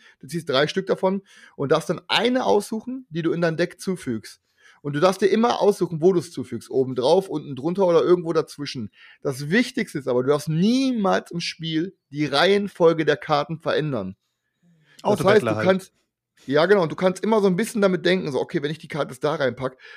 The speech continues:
Speaker 1: da hat der ja auf jeden Fall die Verteidigungskarte, das heißt, da kann ich dies, das heißt, du musst immer so ein bisschen mitdenken, ähm, und dann versuchst du halt quasi einfach nur deine Karten immer durchzuboxen. Aber das Coole ist halt immer dieser Erfolg. Das heißt zum Beispiel,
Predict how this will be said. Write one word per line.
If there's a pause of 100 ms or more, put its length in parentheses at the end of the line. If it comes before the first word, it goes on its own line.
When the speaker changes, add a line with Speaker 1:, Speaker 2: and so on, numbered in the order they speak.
Speaker 1:
da
hat
der
ja
auf
jeden
Fall
die
Verteidigungskarte,
das
heißt,
da
kann
ich
dies, (240)
das
heißt,
du
musst
immer
so
ein
bisschen
mitdenken, (400)
ähm,
und
dann
versuchst
du
halt
quasi
einfach
nur
deine
Karten
immer
durchzuboxen.
Aber
das
Coole
ist
halt
immer
dieser
Erfolg.
Das
heißt
zum
Beispiel,